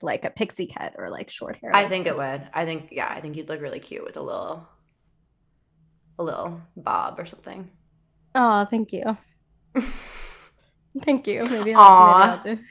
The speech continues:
Speaker 1: I'll do.
Speaker 2: <laughs> Aw, thanks.
Speaker 1: But anyway, Sarah, I'm trying to teach you a lesson.
Speaker 2: Sorry. Okay. I'm ready.
Speaker 1: So I found this article from The Cut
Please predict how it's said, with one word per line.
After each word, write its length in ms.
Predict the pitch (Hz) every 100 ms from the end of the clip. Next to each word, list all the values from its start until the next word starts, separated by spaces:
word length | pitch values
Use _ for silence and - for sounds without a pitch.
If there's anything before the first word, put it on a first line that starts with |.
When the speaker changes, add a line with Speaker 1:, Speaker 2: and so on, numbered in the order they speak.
| -
Speaker 1:
I'll 80 | 254
do. 80 | 269 - - -
Speaker 2:
<laughs> 400 | - - - -
Aw, 460 | 196 185 185 - -
thanks. 720 | 170 - - - - - - 339 - - _ _ _ _ _ _ _ _ _ _ _ _ _ _ _ _ _ _ _ _ -
Speaker 1:
But 100 | 269
anyway, 320 | 285 233 175 226 _
Sarah, 300 | - 233 196
I'm 220 | - 202 214
trying 200 | 262 247
to 60 |
teach 220 | 269 233
you 100 | 214
a 20 | 185
lesson. 380 | 170 - 180 -
Speaker 2:
Sorry. 340 | - 254 220 -
Okay. 280 | 190 175 165 _ _ _ -
I'm 80 | 160
ready. 240 | 151 147 - _ - - - - - -
Speaker 1:
So 200 | - 233
I 100 | 214
found 220 | 233 240
this 120 | 302
article 460 | - 196 190 202 202
from 220 | 196 196
The 80 | 196
Cut 360 | - 190 -